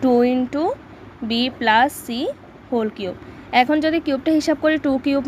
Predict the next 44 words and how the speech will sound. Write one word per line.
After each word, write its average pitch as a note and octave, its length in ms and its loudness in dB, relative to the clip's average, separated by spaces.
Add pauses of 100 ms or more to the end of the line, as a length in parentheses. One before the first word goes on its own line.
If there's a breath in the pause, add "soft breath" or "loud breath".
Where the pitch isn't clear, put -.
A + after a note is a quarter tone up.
মানে C4+ 160 2 (200)
এইট, F#4+ 160 2 (420 loud breath)
আর A3 160 2
সাথে A#3 280 -2
b - 20 -6 (160)
plus G#3 180 -2 (100)
c - 40 -4 (440)
কিউব G3 200 -10 (100)
আছে। - 160 -16 (460 loud breath)
এই G#3+ 100 0
হচ্ছে A#3 200 0 (120)
সরলের G3+ 460 0
উত্তর। - 220 -12 (1080)
তারপর C#4+ 320 4
দেখো D4+ 220 0
এবার D4+ 140 2 (120)
গ - 20 6 (160)
নং B3 100 -2 (120)
অঙ্ক, C4 180 -4 (720)
এখানে C#4+ 280 2
দেওয়া C#4 180 4
আছে C#4+ 120 -4 (220)
m - 100 4
plus C4 220 2 (180)
n - 80 2
whole C4+ 200 2
to C4+ 80 -4
the C4+ 80 0
power C4+ 120 2 (120)
six E4 200 0 (480 loud breath)
minus A#3+ 360 4 (240)
m - 20 0 (100)
minus C4+ 260 -2 (120)
n - 80 2
whole C#4+ 180 0
to D4 100 -2
the C4 60 -4
power C#4+ 140 2 (120)
six E4 180 -2 (440 loud breath)
minus A#3 320 2 (100)
twelve C4+ 340 2 (280)
M - 20 -2 (140)
N E4 40 -4 (160)
into B3+ 220 -2